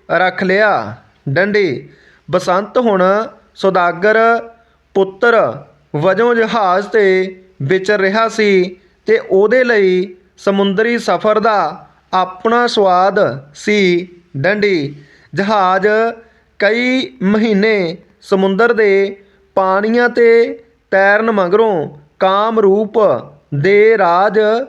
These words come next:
ਵਿੱਚ ਪੁੱਜ ਗਿਆ। ਡੰਡੀ। ਬੰਦਰਗਾਹ 'ਤੇ ਲੰਗਰ ਸੁੱਟ ਕੇ ਸੁਦਾਗਰ ਨੇ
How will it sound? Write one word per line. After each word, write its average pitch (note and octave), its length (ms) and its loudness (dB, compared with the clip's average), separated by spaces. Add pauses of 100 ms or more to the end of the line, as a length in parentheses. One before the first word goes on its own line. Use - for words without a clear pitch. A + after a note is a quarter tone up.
(300)
ਵਿੱਚ G3+ 260 -2
ਪੁੱਜ G#3 320 0
ਗਿਆ। F#3+ 540 0 (300)
ਡੰਡੀ। F3+ 680 -2 (580)
ਬੰਦਰਗਾਹ F#3+ 720 0
'ਤੇ - 540 -4
ਲੰਗਰ G#3 760 0 (260)
ਸੁੱਟ G3 340 -2
ਕੇ G3+ 520 -2 (180)
ਸੁਦਾਗਰ F#3+ 680 0
ਨੇ G3+ 460 -2